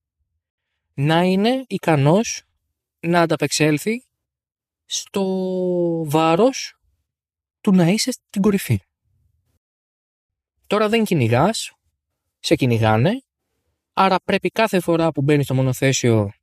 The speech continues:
να είσαι πρώτος. Δεν υπάρχει άλλη επιλογή. Αν είσαι δεύτερος ή τρίτος, έχεις αποτύχει. Οπότε τι κάνεις γι' αυτό; Τι ψυχολογία έχεις μπαίνοντας σε αυτό; Είσαι έτοιμος να το αντιμετωπίσεις; Μπορείς να το αντιμετωπίσεις;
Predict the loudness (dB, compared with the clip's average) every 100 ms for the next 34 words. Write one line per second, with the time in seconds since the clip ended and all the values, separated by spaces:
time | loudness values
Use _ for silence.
0 | _ _ _ _ 0 0 0 -2 0 0
1 | 0 -2 -6 _ _ _ _ _ _ _
2 | _ 0 0 2 0 0 0 0 0 -4
3 | -4 -4 0 0 0 _ _ _ _ _
4 | _ -6 -2 0 0 0 -2 -2 -4 -4
5 | -4 -4 -2 -2 -4 -4 0 0 0 -6
6 | -8 _ _ _ _ _ _ _ _ _
7 | _ _ _ -4 -2 0 -2 0 2 2
8 | 0 -2 -4 -12 -14 _ _ _ _ _
9 | _ _ _ _ _ -4 -2 -4 _ _
10 | _ -2 2 2 2 2 2 0 -2 2
11 | 2 2 -2 -4 -4 -4 -6 -12 _ _
12 | -4 0 2 0 0 -2 0 0 -2 -2
13 | -4 -6 -10 -6 -2 2 2 2 0 0
14 | -2 -2 -4 -8